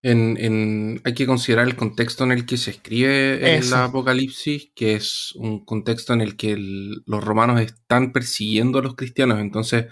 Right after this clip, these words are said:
Speaker 1: no pueden circular cartas hablando libremente de la opresión romana, ni del emperador, ni nada por el estilo. Entonces hay que usar un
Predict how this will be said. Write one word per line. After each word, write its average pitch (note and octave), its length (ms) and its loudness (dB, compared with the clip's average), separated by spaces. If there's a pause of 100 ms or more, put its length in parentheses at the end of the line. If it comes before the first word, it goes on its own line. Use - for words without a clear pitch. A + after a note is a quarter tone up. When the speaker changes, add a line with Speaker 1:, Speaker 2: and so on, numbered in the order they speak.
(600)
Speaker 1:
no A2+ 220 0
pueden C#3+ 320 6
circular C3 560 0
cartas - 800 0
hablando B2 560 2
libremente C#3 1300 0
de A#2 200 -2
la G#2+ 80 -2
opresión G#2+ 560 -4
romana, C3 560 4
ni A#2 140 2
del G#2 120 0
emperador, C3 920 2
ni A#2+ 100 0
nada A#2+ 220 2
por A#2 100 -6
el G#2 60 -8
estilo. G#2+ 280 -2
Entonces G#2+ 340 -6 (560)
hay A#2 160 0
que - 100 2
usar C#3+ 360 4
un D3 200 0